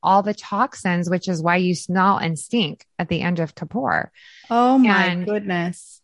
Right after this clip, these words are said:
Speaker 1: so imagine if you let your body just have twelve hours that it needs
Speaker 2: Mm-hmm.
Speaker 1: to purge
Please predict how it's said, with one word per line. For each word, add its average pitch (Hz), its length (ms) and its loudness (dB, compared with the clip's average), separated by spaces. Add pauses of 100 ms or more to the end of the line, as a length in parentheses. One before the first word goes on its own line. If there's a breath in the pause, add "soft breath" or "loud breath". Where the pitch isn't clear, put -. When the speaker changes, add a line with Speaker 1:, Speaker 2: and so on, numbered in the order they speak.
(240)
Speaker 1:
so 214 240 4
imagine 220 920 4
if 202 180 -2
you 214 120 2
let 190 200 2
your 240 160 2
body 165 760 2
just 220 220 -2
have 208 240 0
twelve 208 360 2
hours 190 640 2
that 196 180 2
it - 160 -2
needs 180 540 0 (140)
Speaker 2:
Mm-hmm. 233 560 6
Speaker 1:
to 196 340 0
purge 196 760 2